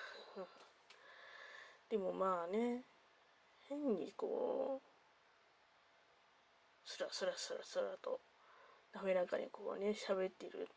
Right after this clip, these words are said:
のを見ていると、なんか詐欺にあ-、あ-、<laughs> 遭うというかさ、なんか詐欺っぽく感じません？詐欺師っぽく。うん。なんか、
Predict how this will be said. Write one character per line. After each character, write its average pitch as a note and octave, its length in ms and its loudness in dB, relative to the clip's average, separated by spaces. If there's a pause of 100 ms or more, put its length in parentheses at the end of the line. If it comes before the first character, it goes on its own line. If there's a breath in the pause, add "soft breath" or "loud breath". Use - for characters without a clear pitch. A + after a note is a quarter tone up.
(100)
の G3+ 200 -2 (280)
を C4 200 6
見 A3+ 180 6
て A3+ 140 -2
い F#3 80 -2
る E3+ 200 -8
と、 F3 380 -2 (600 loud breath)
な A3+ 80 0
ん - 20 -4
か G#3+ 120 -6
詐 - 180 6
欺 D4 160 4
に F#3 240 6
あ-、 F3 160 6 (300)
あ-、 F#3 260 8 (1300 loud breath)
<laughs> - 0 -
遭 G3+ 140 8
う G3 120 10
と - 120 0
い D#3+ 80 2
う - 60 -6
か - 120 -14
さ、 - 340 -8 (1120 loud breath)
な F#3+ 80 -4
ん - 20 -4
か - 80 -4
詐 - 240 -2
欺 B3+ 120 0
っ - 40 -12 (220)
ぽ A3 60 0
く G#3 60 -2
感 F3+ 220 2
じ G#3 140 -10
ま F#3+ 100 -8
せ G#3 140 -4
ん？ A3 40 -4
詐 - 280 -8
欺 E3 40 -8
師 - 240 -4
っ - 60 -14 (160)
ぽ D#3+ 140 -4
く。 - 120 -12 (640)
う A3+ 60 -8
ん。 F#3+ 360 -10 (1200 loud breath)
な G3 100 -6
ん F3 40 -6
か、 - 260 0